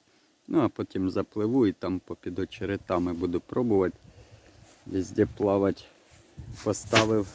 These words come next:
відразу чабіка від Strike Pro. Ось в такому кольорі. Ну, а потім буду на блешні, воблери,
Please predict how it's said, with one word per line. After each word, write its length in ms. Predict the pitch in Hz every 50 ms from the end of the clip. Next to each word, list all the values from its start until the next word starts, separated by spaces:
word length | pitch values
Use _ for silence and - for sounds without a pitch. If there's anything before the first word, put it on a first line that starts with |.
| - - - - - - - - - - - - - - - - -
відразу 680 | 107 107 107 98 95 113 110 110 107 101 92 110 104
чабіка 760 | - - - - 127 131 127 107 98 - - 104 98 98 92 - - - - _ -
від 160 | 95 95 87
Strike 640 | - - - - 101 104 98 98 95 - - - -
Pro. 260 | 107 101 98 98 95 - - - - - - - - - - - - - - - - - - - - - - -
Ось 320 | 98 92 - - - -
в 180 | - - - -
такому 380 | 107 90 - - 95 95 95 92 - - -
кольорі. 400 | - - - - - - - - - - - - - - - - - - - - - - - - - - - - - - - - - - - - - - - - - - -
Ну, 60 | - 110
а 40 |
потім 420 | - - - 107 117 - - 104 98
буду 420 | 95 98 104 98 104 101 101 92 - _ - _ _ _ _ _ _ _ _ _ _ _
на 160 | 104 101 98
блешні, 600 | 95 101 110 120 127 123 117 - - - 101 98
воблери, 720 | 92 95 107 117 117 113 - 98 98 95 92 95 92 -